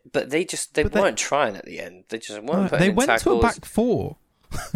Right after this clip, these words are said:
Speaker 2: They went to a back four for the game, though, which is, it seems to make no sense, considering, I guess, I don't know, maybe they were trying to do the whole go for it thing, but they just lacked any quality, didn't they? And it, and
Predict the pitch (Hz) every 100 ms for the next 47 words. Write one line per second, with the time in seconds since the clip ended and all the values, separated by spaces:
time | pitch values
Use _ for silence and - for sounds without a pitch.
0 | - - - 208 254 294 - 240 226 -
1 | 208 196 - 190 190 170 180 196 196 151
2 | 98 107 127 156 127 - _ _ _ -
3 | - - 226 233 214 - _ - - -
4 | 180 170 175 165 151 - 185 120 - 151
5 | - 175 170 160 - _ - _ - _
6 | 156 151 233 - - - - - 143 135
7 | 107 117 175 170 165 156 - 147 139 143
8 | 131 127 120 143 127 127 123 120 - 95
9 | - 98 90 104 - 117 123 - 123 -
10 | 123 110 95 98 95 85 98 98 92 85
11 | 87 - - - 104 117 117 113